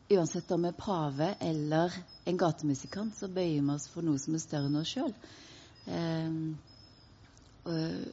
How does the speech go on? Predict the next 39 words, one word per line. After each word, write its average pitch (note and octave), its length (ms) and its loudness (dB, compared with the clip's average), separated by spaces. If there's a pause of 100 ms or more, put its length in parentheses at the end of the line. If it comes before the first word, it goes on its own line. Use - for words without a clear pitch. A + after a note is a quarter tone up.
(100)
jeg F3+ 160 8
opplever D#3+ 400 4
at - 80 -2
vi E3+ 80 4
er F3+ 80 2
like D#3+ 320 0
når D#3+ 160 6
vi D#3+ 140 4
trer E3+ 260 0
inn D#3 160 6
i D3+ 80 4
det D#3+ 100 4
rommet. D#3 380 2 (840)
Ehm, E3 760 -4
og - 100 -2
det F#3 100 4
er F#3+ 40 4
en - 140 -2
inderlighet C#3+ 640 2
der, A#3+ 260 -2 (840)
eh, E3+ 760 -4 (1120)
som G3+ 180 0
jeg A3 160 8
også F#3+ 160 6
finner E3 400 4
i - 100 -12
andre F3+ 440 4 (100)
religiøse G3 560 2
hus, D3+ 200 -6 (200)
som F3 200 -8
jeg E3+ 120 2
også D#3+ 140 -4
finner D#3+ 420 0
i, E3+ 120 -2 (120)
eh, E3 240 2
synagoger E3+ 880 0
og D#3+ 240 -2
i D3+ 80 0
moskeer. E3 520 0